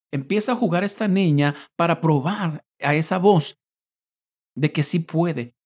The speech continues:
Y dije, "Voy a sentir esto". Y efectivamente falla un gol.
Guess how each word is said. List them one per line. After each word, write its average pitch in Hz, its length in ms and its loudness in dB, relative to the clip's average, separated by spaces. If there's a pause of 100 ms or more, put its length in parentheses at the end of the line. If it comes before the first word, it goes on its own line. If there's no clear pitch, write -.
(280)
Y 143 100 -2
dije, 147 200 -2
"Voy 123 240 -2
a 151 60 -2
sentir 180 320 0
esto". 202 340 -4
Y 139 140 4
efectivamente 165 800 0
falla 131 380 0
un 147 100 6
gol. 180 220 2